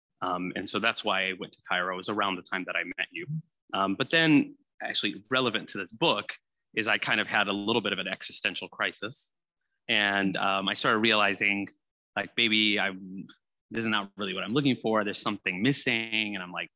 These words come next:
searching for something. I'm not really sure what that thing is. Is it too close? Okay, thank you. Um, and so, uh, you know, I, I took a different path.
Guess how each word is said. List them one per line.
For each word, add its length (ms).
searching 400
for 100
something. 440
I'm 80
not 240
really 140
sure 180
what 100
that 220
thing 160
is. 340
Is 60
it 80
too 120
close? 380
Okay, 180
thank 260
you. 80
Um, 460
and 160
so, 560
uh, 380
you 100
know, 100
I, 300
I 60
took 220
a 40
different 360
path. 300